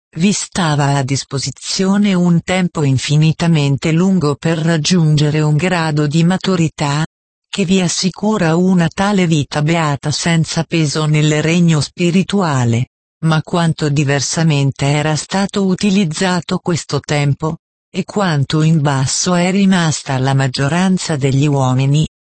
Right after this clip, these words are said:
perché non hanno utilizzato bene la vita terrena, perché non hanno aspirato a nessun perfezionamento spirituale.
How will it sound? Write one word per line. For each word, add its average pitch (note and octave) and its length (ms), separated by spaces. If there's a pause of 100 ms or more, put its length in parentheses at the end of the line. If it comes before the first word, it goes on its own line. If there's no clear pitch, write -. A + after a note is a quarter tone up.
(280)
perché B3+ 400
non F3 180
hanno D#3+ 340
utilizzato F3 920
bene E3+ 360
la D#3 160
vita D3 400
terrena, E3 680 (440)
perché B3+ 400
non F3+ 180
hanno F3+ 320
aspirato D#3+ 760
a F3 100
nessun E3+ 480
perfezionamento D3 1120
spirituale. C#3 1040